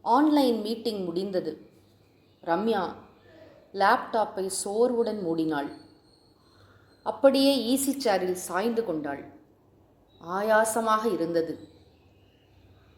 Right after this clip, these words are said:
அப்பா வேட்டியை மடித்து கட்டிக்கொண்டு கொல்லைக்கும் வாசலுக்குமாய் நடப்பது போல் ஒரு பிரமை. கொல்லையில் மாட்டுக்கு தண்ணீர் வைத்துவிட்டு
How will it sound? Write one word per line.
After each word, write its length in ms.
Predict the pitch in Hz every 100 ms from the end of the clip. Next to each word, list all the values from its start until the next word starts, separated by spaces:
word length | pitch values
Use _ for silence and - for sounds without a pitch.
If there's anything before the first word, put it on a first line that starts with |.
| _
அப்பா 760 | 190 - - 262 180 - - - 175
வேட்டியை 600 | 214 262 - 254 214 190
மடித்து 460 | 180 240 - 262
கட்டிக்கொண்டு 880 | - 175 226 220 185 185 180 151 - - - - _ _
கொல்லைக்கும் 600 | 233 233 262 269 240 226 175
வாசலுக்குமாய் 840 | 185 214 226 220 233 220 214 247
நடப்பது 600 | 226 170 214 - 214 214
போல் 440 | 214 208 240 -
ஒரு 200 | 156 170
பிரமை. 440 | 165 160 165 180 - - - - _ _ _ _ - - _ _ _ _ _ _ -
கொல்லையில் 760 | 254 262 330 277 - - -
மாட்டுக்கு 640 | 202 190 269 294 - 247 240
தண்ணீர் 400 | 202 233 285 220
வைத்துவிட்டு 840 | 190 190 202 196 208 165 160